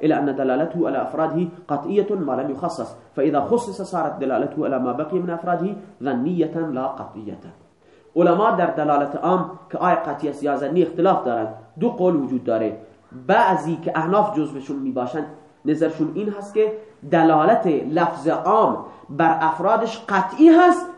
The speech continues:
مادامی که خاص نشده باشد. تخصیص رخ ندهد. زمانی که تخصیص رو رخ داد، دلالت کردنش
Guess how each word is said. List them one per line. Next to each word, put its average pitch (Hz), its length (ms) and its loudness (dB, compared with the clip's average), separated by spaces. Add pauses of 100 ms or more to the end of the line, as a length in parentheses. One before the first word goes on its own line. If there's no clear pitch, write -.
مادامی 185 640 2
که 220 140 -2
خاص - 560 -4 (200)
نشده 113 380 -4
باشد. - 540 -12 (240)
تخصیص 180 440 -8
رخ 151 220 -4
ندهد. 98 320 -4 (320)
زمانی 185 360 2
که 208 160 -10
تخصیص 185 400 -8
رو 151 200 -4 (100)
رخ 143 260 -4
داد، 214 200 4 (300)
دلالت 151 500 2
کردنش 170 500 0